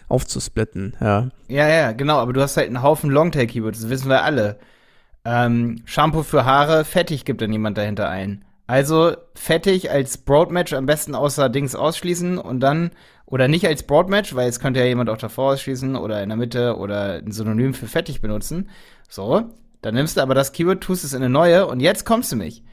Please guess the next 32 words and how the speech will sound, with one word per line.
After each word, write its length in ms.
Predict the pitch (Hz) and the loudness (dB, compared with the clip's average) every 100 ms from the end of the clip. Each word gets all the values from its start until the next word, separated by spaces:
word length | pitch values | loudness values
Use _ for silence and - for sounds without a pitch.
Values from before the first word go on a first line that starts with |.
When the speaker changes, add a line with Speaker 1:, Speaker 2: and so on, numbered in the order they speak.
| _ _ - _ _ | _ _ -20 _ _
Speaker 2:
Weil 280 | 104 135 190 | -2 2 4
du 60 | 214 | 4
das 160 | 196 | 4
jetzt 200 | 190 190 | 2 0
als 160 | 170 - | -2 -2
Keyword 260 | 220 214 175 | 2 4 4
hinzugefügt 640 | 170 220 202 196 147 - | 0 -2 -4 -2 -4 -2
hast, 400 | 107 - - - - - _ _ _ | -4 -6 -12 -20 -20 -20 _ _ _
kannst 280 | - 160 180 | -2 0 2
du 60 | 180 | -2
sozusagen 400 | 156 - 160 143 | -4 0 2 2
super 240 | 170 170 | 0 0
gut 160 | 151 175 | 0 -2
mit 220 | 151 135 | -2 2
Dynamic 380 | 135 139 156 131 | 2 4 0 -2
Keyword 280 | 185 180 160 | 0 0 0
Insertion 420 | 156 160 151 156 | -2 -4 -2 -2
dann 140 | 151 | -2
auch 120 | 139 | -2
arbeiten 360 | 139 139 143 123 | 0 2 2 0
oder 300 | - 165 156 | 0 4 4
du 180 | 135 131 | 2 -6
tust 280 | 156 151 - | -6 -6 -8
es 100 | - | -4
direkt 280 | 135 151 | -2 -2
in 100 | 143 | -2
den 80 | 143 | -2
Anzeigentitel 600 | 104 151 135 110 120 101 98 | -2 -2 -2 -2 -4 -6 -4
rein. 260 | 95 127 | -2 2
Speaker 1:
Ja, 80 | 120 | 6
ja, 180 | 107 104 | 6 6
klar. 300 | 113 107 | 4 2